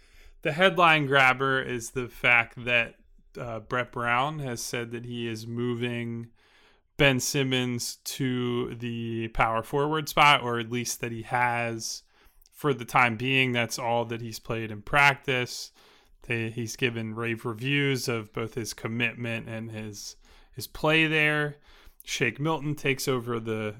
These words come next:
quote-unquote point guard job, and that's something that, you know, a lot of fans, uh, probably including Seamus here, have been clamoring for, for a little bit, just a little more, uh, you know, sensible lineup on the floor. So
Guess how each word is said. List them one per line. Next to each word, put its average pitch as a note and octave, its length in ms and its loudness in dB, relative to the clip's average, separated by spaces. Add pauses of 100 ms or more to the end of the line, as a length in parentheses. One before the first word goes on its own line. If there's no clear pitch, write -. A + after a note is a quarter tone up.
quote-unquote A2+ 640 -2
point F3 320 -2
guard D3+ 340 2
job, C#3 600 -2 (100)
and A2+ 240 -10
that's G#2+ 180 -10
something A2 340 -10
that, G#2+ 180 -10 (320)
you A#2+ 100 -12
know, G#2+ 100 -8
a G#2 40 -10
lot G#2+ 180 -10
of A2 100 -10
fans, G#2+ 560 -8
uh, A2+ 180 -8 (260)
probably D3+ 320 2
including B2 420 -4
Seamus E3 520 -8
here, A2+ 340 -14 (520)
have C3 200 -2
been B2+ 140 -4
clamoring B2+ 580 0
for, B2 300 -4
for B2+ 120 -8
a B2 40 -4
little A#2+ 180 -6
bit, C3+ 220 -6
just D3 200 -8
a C#3+ 40 -4
little C3 160 -6
more, A#2+ 420 -4
uh, A2+ 280 -6 (1000)
you B2+ 100 -6
know, A2 220 -8
sensible B2+ 840 2
lineup A#2+ 560 -2
on C#3 240 -4
the C#3+ 80 -6
floor. D3 480 -6 (560)
So F3 580 4